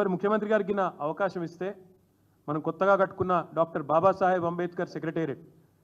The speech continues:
ఎందుకంటే ఆయన ఒక లక్ష్యం పెట్టుకున్నాడు, కేసీఆర్ ఆనవాళ్ళు లేకుండా చేయాలి. మరి సెక్రటేరియట్ని చూడగానే అందరు కేసీఆరే గుర్తొస్తాడు. మొన్న గణపతి బప్పా మోరియా అనుకుంటా వెయిన్రాడ్కి వెళ్ళి ఆడ రాగానే కేసీఆర్ యాదకొచ్చింది, కేసీఆర్ పాటలు పెట్టంగానే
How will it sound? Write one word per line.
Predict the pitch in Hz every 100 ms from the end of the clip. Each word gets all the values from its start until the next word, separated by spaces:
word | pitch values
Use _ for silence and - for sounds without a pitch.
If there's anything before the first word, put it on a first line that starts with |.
| -
ఎందుకంటే | 147 185 202
ఆయన | 202
ఒక | 185
లక్ష్యం | 175 196 220
పెట్టుకున్నాడు, | 202 196 175 151 - - _ _ _ -
కేసీఆర్ | 180 190 220 208 190
ఆనవాళ్ళు | 185 202 196 196 185
లేకుండా | 180 190 185
చేయాలి. | 160 151 135 - - - - - _ _ _ -
మరి | 165 170 165
సెక్రటేరియట్ని | 160 185 202 196 185
చూడగానే | 196 202 190
అందరు | 185 190
కేసీఆరే | 180 180 185 185
గుర్తొస్తాడు. | 147 170 147 143 147
మొన్న | 156 143 - - _ _ -
గణపతి | 147 175 190 185 170
బప్పా | 180 185 190 180
మోరియా | 190 190 190
అనుకుంటా | 185 175 185
వెయిన్రాడ్కి | 165 160 147 143
వెళ్ళి | 123 120 - _ _ -
ఆడ | 160
రాగానే | 170 180 196 180
కేసీఆర్ | 175 180 180 175
యాదకొచ్చింది, | 170 175 170 196
కేసీఆర్ | 175 170 175 151
పాటలు | 165 175
పెట్టంగానే | 165 175 180